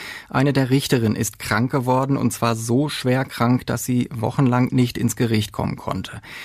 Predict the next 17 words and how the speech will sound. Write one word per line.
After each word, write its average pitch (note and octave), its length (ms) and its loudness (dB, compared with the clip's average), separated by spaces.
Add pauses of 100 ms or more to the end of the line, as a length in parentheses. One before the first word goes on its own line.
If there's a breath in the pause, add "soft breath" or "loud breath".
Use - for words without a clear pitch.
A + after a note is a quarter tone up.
(340 loud breath)
Jetzt A#2+ 260 0
wissen D#3 220 2
wir, D#3 140 4
es D3+ 140 -2
gibt - 180 -2
bestimmte C#3 400 -2
Fristen, - 420 -2
innerhalb B2+ 380 0
derer B2+ 240 2
muss B2 340 2
so D#3+ 120 0
ein C3+ 160 0
Strafprozess B2+ 760 -4
fortgesetzt - 800 -2
werden. D3+ 320 2 (340 loud breath)
Man A#2+ 180 4
hat D#3 120 2